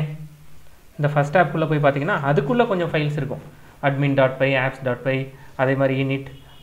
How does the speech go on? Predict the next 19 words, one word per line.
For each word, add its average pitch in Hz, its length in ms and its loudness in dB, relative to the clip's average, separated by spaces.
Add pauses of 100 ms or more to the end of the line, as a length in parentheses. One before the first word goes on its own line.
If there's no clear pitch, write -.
models 139 400 2
dot 127 180 0
py, 135 100 0 (120)
test 135 260 -2
dot 131 240 0
py, 131 100 -2 (440)
views 143 200 2 (120)
dot 131 200 2
py, 131 100 2 (400)
migrations 135 580 0 (240)
இதெல்லாம் 131 260 2
இருக்கும். 120 200 -8 (240)
அடுத்து 151 260 4
அந்த 160 180 2
ஃபைல்ஸ்லாம் 156 420 0
என்ன 143 160 0
பண்ணுவோம் 131 320 -4 (760)
அப்படிங்கிற 135 380 0
discussion 135 420 -8